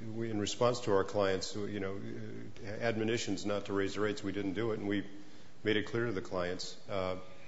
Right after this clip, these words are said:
but you're still, there's still a, um, challenge because y-, you're spending a lot of money to train people, paying them a lot of money if they're only gonna stay two or three years. I mean, the real frustration is that they don't stay seven or eight years or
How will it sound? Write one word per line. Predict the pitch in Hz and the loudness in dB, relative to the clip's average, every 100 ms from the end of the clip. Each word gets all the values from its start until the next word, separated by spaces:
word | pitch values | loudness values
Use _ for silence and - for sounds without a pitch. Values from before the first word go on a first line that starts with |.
| - - | -8 0
but | 120 | 2
you're | 104 | 2
still, | 101 - 143 123 - 123 | 2 4 4 4 0 -2
there's | 113 110 110 104 | -2 0 0 0
still | - 147 139 135 139 | 2 4 4 4 2
a, | 113 101 98 92 - - - - - - - - - | 4 6 4 0 -6 -6 -6 -6 -8 -8 -8 -8 -6
um, | 107 98 98 95 101 - - - - - - - - | -2 2 2 0 -2 -6 -8 -8 -8 -8 -8 -8 -4
challenge | - 131 127 107 - | 4 6 8 6 2
because | 107 - 110 101 - - | -2 2 4 4 2 -4
y-, | 120 110 | -6 -2
you're | 113 104 | 0 0
spending | - 110 98 | 2 4 6
a | |
lot | 92 113 | 6 6
of | 131 | 6
money | 123 104 92 92 - - - - | 6 4 2 -4 -8 -8 -8 -4
to | 101 | -4
train | - 117 113 110 | -2 2 2 2
people, | 107 101 104 101 101 - - - | 0 0 2 2 2 -4 -8 -2
paying | - 107 | 4 4
them | 98 | 6
a | |
lot | 95 107 | 6 6
of | 113 | 4
money | 107 101 98 110 | 4 4 2 -2
if | 101 | -4
they're | 104 98 | 0 2
only | 101 | 2
gonna | 98 95 | 2 0
stay | - 98 | 0 -2
two | 90 107 | 0 -2
or | 95 | -2
three | - 92 | -2 -2
years. | 92 87 82 | 0 0 -2
I | |
mean, | 95 | -2
the | 92 | -2
real | 110 | 0
frustration | 107 117 101 - 104 101 98 92 | 0 2 0 2 0 0 -2 -2
is | 95 92 92 - - - - | -2 -2 -4 -6 -8 -6 -2
that | |
they | 95 | 2
don't | 98 143 | 2 2
stay | 147 - 92 87 85 | 2 2 4 2 -2
seven | - 107 92 92 | -2 2 2 4
or | 95 | 4
eight | 101 | 4
years | 101 92 90 | 2 0 0
or | 90 | -4